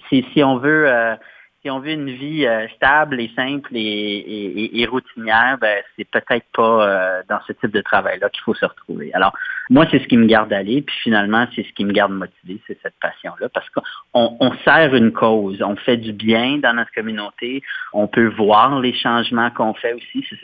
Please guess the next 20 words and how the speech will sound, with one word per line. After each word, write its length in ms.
puis 220
c'est 120
ça 80
l'avantage 480
de 60
travailler 260
dans 100
le 60
communautaire, 680
tu 80
vois 120
directement 760
l'impact 500
que 160
ça 100
peut 120
avoir 360
sur 140
le 80
terrain. 360